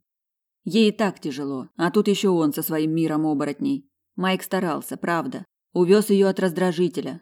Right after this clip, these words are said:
напоил чаем с успокоительным, стараясь задобрить своего похотизавра запахом девушки и случайными прикосновениями. Майк даже привез Свету к ресторану, где уже ждали человеческие пары оборотней, но не для того, чтобы отвезти ее за стол.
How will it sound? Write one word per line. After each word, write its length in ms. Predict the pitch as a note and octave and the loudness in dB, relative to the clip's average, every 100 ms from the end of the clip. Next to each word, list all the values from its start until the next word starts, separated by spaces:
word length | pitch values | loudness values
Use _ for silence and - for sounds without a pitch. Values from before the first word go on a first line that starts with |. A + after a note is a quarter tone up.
| - | -6
напоил 500 | F3 F3+ F#3+ G#3 G3 | -2 2 4 6 4
чаем 400 | G3+ G3+ G3 D#3 | 0 -2 -2 -2
с 60 | |
успокоительным, 880 | E3 - F#3 E3 D#3+ C#3+ D3+ D#3 C#3+ | -4 -6 -6 -4 -4 -4 -6 -8 -10
стараясь 460 | - - E3+ D#3+ C3+ | -10 -4 -2 -2 -2
задобрить 500 | F3 F3 E3+ D3+ D3 | -2 0 -2 -2 -4
своего 320 | E3 D#3 D#3 | -4 -4 -4
похотизавра 720 | - E3 E3 E3 F#3 F#3 D3 | -6 -8 -8 -6 -4 -4 -6
запахом 480 | D3 F3 E3 D#3 D3+ | -6 -6 -6 -8 -6
девушки 540 | D3+ G3 D3 - C3+ - _ | -2 -4 -4 -10 -12 -12 _
и 80 | F3+ | -6
случайными 560 | F3 F#3 A3 F#3+ D#3+ D#3 | -4 -4 -2 -2 -2 -4
прикосновениями. 920 | D#3+ E3 E3 F3+ F3+ C#3+ C3 B2 - _ _ _ _ - | -6 -8 -6 -6 -4 -4 -2 -4 -8 _ _ _ _ -2
Майк 260 | F#3 G3 | 0 2
даже 240 | F#3 F#3 F#3+ | 0 0 0
привез 360 | F#3 F#3 G3 | 0 0 0
Свету 320 | - F3+ F#3 | -2 -4 -4
к 40 | E3+ | -6
ресторану, 580 | E3+ - E3 G#3 D3 C3+ | -6 -6 -6 -4 -2 -2
где 200 | C#3 D#3 | -2 -4
уже 260 | D#3 G3+ | -2 -2
ждали 380 | F3 - E3+ C#3+ | -2 -4 -4 -4
человеческие 680 | - D3 D3+ E3+ C#3 - C#3 | -6 -6 -6 -8 -10 -8 -6
пары 300 | E3+ D#3+ D#3 - | -6 -6 -6 -2
оборотней, 600 | F#3+ C#3+ C3+ - B2+ - _ - | -2 -2 -6 -6 -8 -8 _ -6
но 120 | F3+ | 0
не 120 | F#3+ F3+ | 2 2
для 140 | F#3+ | 0
того, 280 | A3 A3+ G#3 | -2 -2 -4
чтобы 260 | - C3+ | -4 -8
отвезти 440 | C#3+ D#3 E3 - F#3 | -6 -6 -8 -4 -2
ее 180 | C3+ C#3 | -2 -2
за 140 | D#3 | -8
стол. 400 | - F#3 C#3 | -10 -10 -10